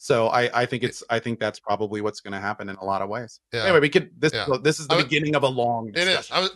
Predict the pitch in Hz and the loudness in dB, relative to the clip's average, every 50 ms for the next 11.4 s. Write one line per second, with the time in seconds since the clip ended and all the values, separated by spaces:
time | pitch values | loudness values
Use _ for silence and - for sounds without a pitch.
0 | - - 269 - - - 196 190 180 180 165 - 180 175 165 175 170 156 156 156 | 2 2 2 2 4 2 2 4 4 2 2 2 -2 -2 -2 -2 -4 -4 -2 -2
1 | 156 151 151 - 151 143 139 135 131 135 151 165 170 160 156 151 - 156 - - | -2 -2 -2 -2 -4 -4 -4 -4 -4 -2 0 2 2 2 0 -2 -4 -8 -8 -6
2 | - 151 139 156 139 123 120 113 113 113 113 120 135 - - 147 143 - 143 143 | -6 -6 -6 -6 -10 -10 -10 -8 -6 -4 -2 -2 -2 -4 -6 -12 -12 -12 -12 -10
3 | 139 143 143 139 131 123 117 113 113 113 110 101 - _ - 113 107 104 98 95 | -8 -8 -6 -6 -6 -8 -6 -6 -8 -8 -10 -12 -16 _ -10 -10 -8 -8 -10 -12
4 | 107 107 113 _ _ - 107 107 107 - 113 113 120 131 _ _ _ _ _ _ | -16 -18 -20 _ _ -12 -10 -10 -10 -10 -12 -14 -14 -16 _ _ _ _ _ _
5 | _ - - 123 113 110 107 113 135 143 - 170 127 170 165 143 160 156 143 135 | _ -10 -8 -6 -4 -4 -4 -4 -4 -2 0 0 0 0 -2 0 0 -2 -2 -2
6 | 123 131 127 123 120 117 110 113 107 - - 110 - 104 104 107 98 101 - - | -4 -6 -4 -4 -4 -6 -6 -10 -12 -14 -16 -16 -14 -12 -12 -12 -12 -14 -14 -16
7 | - - - - - - 113 113 - _ - - _ _ _ _ _ _ _ _ | -18 -16 -18 -18 -14 -12 -12 -12 -12 _ -18 -18 _ _ _ _ _ _ _ _
8 | _ _ _ _ _ _ _ _ _ _ _ _ _ _ _ _ - 131 156 170 | _ _ _ _ _ _ _ _ _ _ _ _ _ _ _ _ -2 0 4 6
9 | 165 139 - - - - - 165 - 190 165 185 175 - - 175 170 160 131 123 | 6 4 4 2 -8 -10 -8 -6 -6 -4 -4 -6 -6 -4 -2 -2 -2 -2 -4 -6
10 | 135 131 135 135 139 131 - - 139 135 127 120 120 - - - 120 104 - - | -10 -10 -8 -6 -8 -8 -6 -6 -6 -6 -6 -8 -10 -10 -12 -14 -12 -10 -10 -10
11 | 113 120 - - - - _ | -10 -12 -14 -18 -20 -20 _